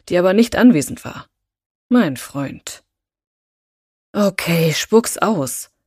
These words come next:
forderte Kelly und warf mir einen wissenden Seitenblick zu. „Was?“, fragte ich unschuldig.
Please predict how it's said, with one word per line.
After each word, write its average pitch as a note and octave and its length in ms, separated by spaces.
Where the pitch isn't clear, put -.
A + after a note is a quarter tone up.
forderte C#3+ 440
Kelly D3 360
und C#3 140
warf F3+ 220
mir D#3+ 80
einen D3 220
wissenden E3 300
Seitenblick C#3+ 480
zu. - 240
„Was?“, - 760
fragte D3 300
ich C3 140
unschuldig. C#3 680